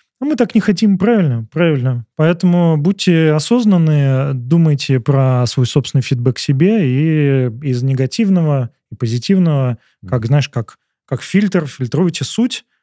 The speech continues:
Speaker 1: а эмоции отбрасывайте. Вам чужие эмоции не нужны, вам нужна только суть.
Speaker 2: Да. Ну, круто. Спасибо, что приехал. Если вы видите этот выпуск,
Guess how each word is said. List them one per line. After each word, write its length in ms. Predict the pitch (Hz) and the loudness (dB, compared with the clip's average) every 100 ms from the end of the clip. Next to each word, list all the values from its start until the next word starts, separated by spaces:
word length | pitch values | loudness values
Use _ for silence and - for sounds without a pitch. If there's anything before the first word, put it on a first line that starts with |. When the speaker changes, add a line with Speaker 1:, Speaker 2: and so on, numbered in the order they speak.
| _ - | _ -4
Speaker 1:
а 160 | 127 | 0
эмоции 680 | 131 165 185 - 135 127 120 | 2 2 0 0 0 0 -2
отбрасывайте. 680 | 120 120 110 120 - 113 131 | -6 -6 -6 -6 -6 -6 0
Вам 140 | 175 | 0
чужие 260 | 180 160 165 | 0 0 0
эмоции 340 | 165 160 - | 0 0 -2
не 80 | 160 | 0
нужны, 420 | 170 185 226 262 233 _ _ - | 0 0 -2 -4 -8 _ _ -4
вам 160 | 160 | -2
нужна 260 | 143 123 135 | 0 -2 -6
только 260 | 131 110 - | -8 -12 -14
суть. 260 | - - _ _ _ | -16 -20 _ _ _
Speaker 2:
Да. 240 | 98 87 - _ _ _ _ _ _ _ _ _ | -20 -20 -20 _ _ _ _ _ _ _ _ _
Ну, 240 | 123 185 - - - | -2 0 -4 -12 -8
круто. 420 | - 196 143 95 - _ - | -4 -2 -2 -6 -10 _ -12
Спасибо, 260 | 95 131 | -8 -8
что 140 | 107 117 | -10 -10
приехал. 500 | 110 175 180 131 127 _ | -6 -6 -6 -8 -10 _
Если 440 | 104 107 156 - | -8 -4 -4 -2
вы 120 | 113 113 | -2 0
видите 280 | 113 95 | 0 -2
этот 160 | 101 95 | -4 -4
выпуск, 480 | 156 220 165 - | -4 -4 -6 -8